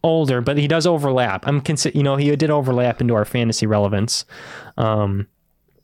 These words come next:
there at the end, twenty thirteen, twenty fourteen. Um, yeah, so this is, uh, obviously a crucial guy for Drew Brees to throw the ball to. Um,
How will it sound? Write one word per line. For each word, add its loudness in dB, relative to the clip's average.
there 2
at -2
the 0
end, 0
twenty -2
thirteen, -2
twenty -2
fourteen. -2
Um, -4
yeah, 0
so 0
this 0
is, -2
uh, 0
obviously 0
a 0
crucial -2
guy 2
for -4
Drew 0
Brees 0
to -8
throw -2
the -2
ball 0
to. 0
Um, -2